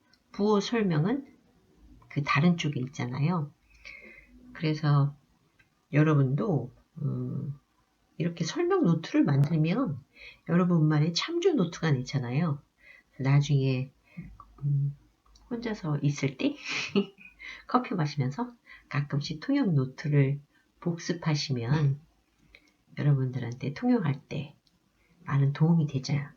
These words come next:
되죠. 그죠? 자,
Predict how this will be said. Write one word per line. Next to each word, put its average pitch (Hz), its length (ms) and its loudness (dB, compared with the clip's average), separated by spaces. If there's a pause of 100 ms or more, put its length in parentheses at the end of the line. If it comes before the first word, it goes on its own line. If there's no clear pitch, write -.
(160)
되죠. 151 440 0
그죠? 165 440 -2 (1300)
자, - 480 -4